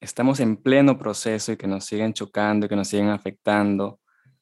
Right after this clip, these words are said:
Y esperando que la gente que lo escuche lo pueda valorar, se pueda identificar y que este tema de las etiquetas las usen para conocer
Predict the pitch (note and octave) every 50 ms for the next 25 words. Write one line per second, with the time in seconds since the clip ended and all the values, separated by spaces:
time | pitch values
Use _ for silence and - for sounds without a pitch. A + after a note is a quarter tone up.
0 | _ _ _ _ _ _ _ _ _ _ _ _ _ _ _ _ _ _ - A2
1 | G#2+ A2 G#2+ G#2+ G#2+ G#2+ G#2+ G#2+ G#2+ G#2+ G#2+ G#2 G#2 - - - G#2 G#2+ A2 G#2+
2 | G#2+ A#2+ A#2+ A#2+ - B2+ B2+ B2 B2 B2 B2 A#2+ A#2 B2 A#2+ B2 C3 B2 A#2 C3
3 | A#2+ C3+ B2+ B2 A#2+ - - - C3 B2 - - C3 B2 B2 A#2+ A#2 G2+ - G#2
4 | G#2 G#2 G#2 A2 G#2+ A2 A2 A2 A2 A2 A2 A2 G#2+ - - - _ _ _ _
5 | _ _ - - A2 - - G#2 G2+ G2+ G#2 G#2+ G2+ - - - G#2 - - G#2
6 | G2+ G2+ G#2 - - - _ _ _ _ _ _ _ _ _ _ _ _ _ _
7 | _ _ _ _ _ _ _ - - G#2+ G#2+ G#2+ G#2 G2+ G2 G2+ - G#2 G2+ G2
8 | G2 G2 G2 G2 G2+ - G#2 A2 - - - - A#2 A#2 A#2+ A#2 A#2+ A#2 B2 G#2+
9 | - A2+ - - A#2 A2+ - - A2+ A#2 B2 C3+ - - - _ _ _ _ A2
10 | A2 G#2 G#2 G2+ - - A2+ G#2+ - B2 A#2 A2 - A2 G#2 G2+ G2 G2 F#2+ -
11 | _ _ _ _ _ - - G#2 G2+ G2+ G2 - - B2 B2 A#2 - - -